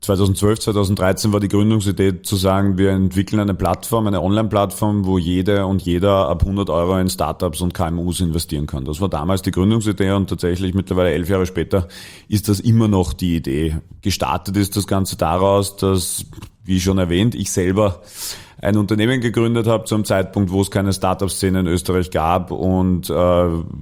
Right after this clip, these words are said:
ich damals auch am eigenen Leib erfahren habe, wie schwierig es ist, an Finanzierung zu kommen. Ähm, gleichzeitig damals mit dem Paul Pöltner, der mit mir gemeinsam gegründet hat und der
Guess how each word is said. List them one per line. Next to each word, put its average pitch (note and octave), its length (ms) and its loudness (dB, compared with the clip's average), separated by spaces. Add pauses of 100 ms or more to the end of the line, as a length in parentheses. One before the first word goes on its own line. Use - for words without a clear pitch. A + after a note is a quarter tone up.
(100)
ich F#2+ 160 -12
damals F2+ 380 -2
auch E2 120 -2
am F2+ 120 0
eigenen F2+ 240 -2
Leib D#2+ 200 0
erfahren E2+ 320 -2
habe, F2+ 120 -2
wie F2 80 0
schwierig F2+ 280 0
es F2 120 -2
ist, F2+ 160 0
an F2 80 0
Finanzierung F#2 440 -2
zu A2+ 120 -4
kommen. G#2 360 0 (640)
Ähm, F2 220 0
gleichzeitig F2 520 -2
damals E2+ 340 -2
mit F2+ 180 -2
dem F2+ 100 0
Paul D#2+ 280 0
Pöltner, F2 560 0
der E2+ 680 2
mit E2+ 160 0
mir F2 100 2
gemeinsam F2+ 420 0
gegründet F#2 440 0
hat F2+ 240 2
und F2 160 0
der E2+ 340 2